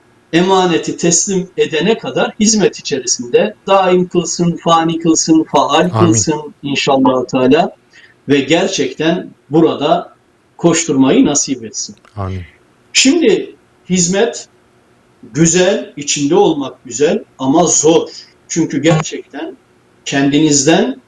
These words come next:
Speaker 1: etrafınızdan, eşinizden, işinizden, aşınızdan ve evladınızdan devamlı fedakarlık yapmak zorundasınız.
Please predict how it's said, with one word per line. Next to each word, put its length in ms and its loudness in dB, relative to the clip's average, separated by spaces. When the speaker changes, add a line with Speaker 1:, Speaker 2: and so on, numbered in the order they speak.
Speaker 1:
etrafınızdan, 1080 0
eşinizden, 920 0
işinizden, 880 0
aşınızdan 920 2
ve 240 0
evladınızdan 1080 0
devamlı 720 0
fedakarlık 800 0
yapmak 380 -4
zorundasınız. 1160 -4